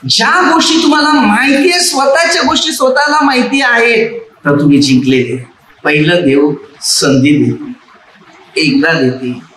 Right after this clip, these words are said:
दोनदा देते, तीनदा देते, चार संधी देते, पण आणखी प्रेमाने आपल्याला जवळ करतो. माझ्या मुला, ऐक ना, अरे, तुला मी माझा मार्ग दिला, मी हे घे ना, माझं नाव चांगलं आहे ना, मग तुझं पण नाव चांगलं ठेव.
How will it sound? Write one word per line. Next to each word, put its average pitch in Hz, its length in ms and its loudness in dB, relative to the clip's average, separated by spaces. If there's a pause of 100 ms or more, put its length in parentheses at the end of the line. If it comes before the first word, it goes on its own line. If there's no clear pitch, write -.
(120)
दोनदा 135 380 4
देते, 131 340 0
तीनदा 131 460 2
देते, 127 220 0
चार 117 340 -6 (460)
संधी 175 440 0
देते, 147 480 -2 (260)
पण 190 60 -2
आणखी 214 400 0
प्रेमाने 190 420 0
आपल्याला 160 280 0
जवळ 123 260 0
करतो. - 320 -12
माझ्या 123 240 -2
मुला, 120 260 -4 (880)
ऐक 165 340 0
ना, 123 320 -2 (200)
अरे, 190 160 2
तुला 220 240 -2
मी 240 140 4
माझा 185 400 0
मार्ग 165 380 0
दिला, 123 180 -2
मी 131 240 0
हे 196 300 0
घे 226 200 0
ना, 123 60 -6 (880)
माझं 262 400 0
नाव 302 140 0
चांगलं 294 460 0
आहे 269 200 0
ना, 262 220 0
मग 277 200 2
तुझं 262 280 2
पण 285 120 2
नाव 240 220 2
चांगलं 165 320 -2
ठेव. - 300 -20